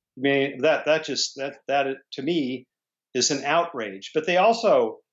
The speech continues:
so they, they went to school. I mean, every, uh, people who criticize the millennials talk about, "Well, yeah, in grade school, everybody got a trophy and all of that." That's just like mouse nuts compared to stepping back and looking at the big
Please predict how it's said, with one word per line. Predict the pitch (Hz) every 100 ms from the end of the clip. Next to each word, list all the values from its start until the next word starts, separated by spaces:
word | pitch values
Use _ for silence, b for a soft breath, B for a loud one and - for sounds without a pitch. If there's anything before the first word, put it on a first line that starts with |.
| _ _
so | - 190
they, | 180 160 151 _ _ _ _ _ _ _ _ _ _ _ _
they | 165
went | 190 240
to | -
school. | - - 233 135 92 113 - -
I |
mean, | 165
every, | 214 220 156 139
uh, | 135 127
people | 208 233 160
who | 131
criticize | 208 - 156 139
the | 135
millennials | 135 147 131 113
talk | 147 127 120
about, | 117 117
"Well, | 139 131 123
yeah, | 123
in | 120
grade | 123 127
school, | 117 - 117 117
everybody | 117 120 110
got | 110 107
a |
trophy | 104 127 117 120
and | 107
all | 110 113 104
of |
that." | 113 117 98 - _ _ _ _ _ _ _ _ _ _ -
That's | 170 -
just | 147 -
like | 135 117 - _ 147 123 _ 131
mouse | 117 139 170 - -
nuts | 113 101 -
compared | - 117 143 127 117
to |
stepping | 104 - 139 123
back | 117 123 127
and | 117
looking | 113 127 117
at | 110
the | 110
big | 131